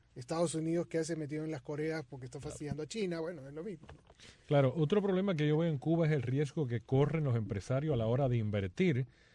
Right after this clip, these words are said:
Speaker 3: sobre todo las regulaciones. Usted no puede contratar a un cubano, usted no puede contratar a quien desee que venga a, a, a su compañía a trabajar. Es a través de una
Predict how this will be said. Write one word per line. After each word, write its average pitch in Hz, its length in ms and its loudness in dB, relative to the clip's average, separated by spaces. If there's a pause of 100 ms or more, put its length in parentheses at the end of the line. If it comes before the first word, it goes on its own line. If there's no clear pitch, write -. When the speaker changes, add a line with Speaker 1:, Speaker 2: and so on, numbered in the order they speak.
(160)
Speaker 3:
sobre 120 220 2
todo 165 180 4
las 151 140 4
regulaciones. 117 760 0
Usted 117 260 0
no 208 120 2
puede 156 180 6
contratar 123 540 0
a 117 40 0
un 110 80 -2
cubano, 104 520 -2 (400)
usted 170 260 -2
no 208 100 2
puede 151 200 4
contratar 123 560 2
a 123 220 0
quien 110 280 -4
desee 139 480 0
que 120 120 2
venga 113 440 0
a, 113 120 -2
a, 107 260 -8
a 107 60 -8
su 117 120 -6
compañía 110 520 0
a - 20 -2
trabajar. 113 400 0
Es 117 80 2
a 156 80 2
través 123 640 0
de 180 140 2
una 180 320 2